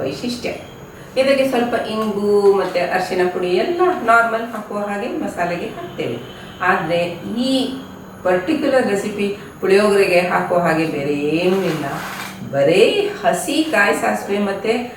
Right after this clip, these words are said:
ಕಾಯಿ ತೆಂಗಿನಕಾಯಿ ಹಾಕಿ ರುಬ್ಬಿ, ಕೆಲವು ಒಂದೆರಡು ಇಂಗ್ರೀಡಿಯೆಂಟ್ಸ್ ಅಷ್ಟೇ, ಹುಣಸೆಹಣ್ಣು,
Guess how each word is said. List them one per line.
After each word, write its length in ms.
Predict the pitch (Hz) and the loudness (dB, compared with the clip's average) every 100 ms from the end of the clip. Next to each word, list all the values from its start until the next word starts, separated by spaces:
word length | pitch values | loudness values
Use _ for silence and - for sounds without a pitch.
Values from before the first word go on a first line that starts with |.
| - - | -14 0
ಕಾಯಿ 760 | 180 220 214 208 185 156 - | 4 4 4 2 0 0 -2
ತೆಂಗಿನಕಾಯಿ 560 | 180 185 247 247 220 208 | 2 4 4 4 2 2
ಹಾಕಿ 380 | 202 190 190 196 | 0 -2 0 0
ರುಬ್ಬಿ, 360 | 160 160 - - - - | 0 -2 -4 -6 -10 -10
ಕೆಲವು 360 | 302 269 294 247 | -4 0 2 2
ಒಂದೆರಡು 420 | 226 208 214 226 | 2 0 -2 -2
ಇಂಗ್ರೀಡಿಯೆಂಟ್ಸ್ 560 | 190 180 180 160 135 - - | 0 2 2 2 -4 -6 -4
ಅಷ್ಟೇ, 300 | 165 - 131 | -4 -6 -8
ಹುಣಸೆಹಣ್ಣು, 540 | 139 131 123 120 156 | -6 -6 -6 -4 -4